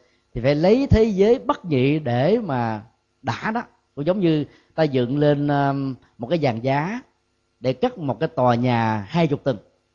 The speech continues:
thì giàn giá đó là một nhu cầu không thể thiếu. Nhưng nếu ta muốn sử dụng toàn bộ tính chức năng ở trong cái tòa nhà mà ta mới thành, thành, thành lập lên, thì cái điều đầu tiên là phải tháo dỡ các giàn giá này thì mới làm lễ khánh thành được.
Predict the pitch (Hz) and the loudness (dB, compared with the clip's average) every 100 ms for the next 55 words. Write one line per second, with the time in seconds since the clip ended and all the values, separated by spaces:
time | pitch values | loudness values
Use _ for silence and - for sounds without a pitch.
0 | _ _ 127 131 127 131 170 202 131 123 | _ _ -2 0 2 2 2 2 0 0
1 | 160 120 160 156 190 254 _ _ _ _ | -2 -2 -2 -2 -2 -4 _ _ _ _
2 | _ _ _ _ _ _ _ _ _ _ | _ _ _ _ _ _ _ _ _ _
3 | - 180 208 185 180 233 320 349 202 190 | 0 4 4 4 2 4 4 2 0 2
4 | 208 302 - 156 233 160 156 - 151 143 | 2 0 0 0 2 2 0 2 4 4
5 | 127 123 131 147 220 302 - 339 - 185 | 2 2 2 0 -2 -4 -6 -10 -4 0
6 | 180 170 185 - 214 202 196 - - 135 | 0 0 -4 -2 0 0 0 -2 -2 -4
7 | 131 131 127 123 151 151 170 214 120 113 | -4 -4 -4 -6 -4 -4 -4 -4 -8 -12
8 | 104 127 123 113 131 120 107 151 143 _ | -12 -10 -10 -10 -8 -6 -4 -2 -2 _
9 | _ _ _ _ _ - 127 185 160 147 | _ _ _ _ _ -8 -6 0 2 4
10 | 135 120 156 156 131 107 - - 247 339 | 2 0 0 0 0 -4 -10 -8 -2 0
11 | 302 143 127 214 - 113 113 143 175 120 | 0 0 0 -2 -6 -8 -6 -6 -6 -8
12 | 104 110 147 156 107 120 160 165 120 104 | -6 -4 -2 -2 -4 -8 -8 -10 -8 -8
13 | 95 | -10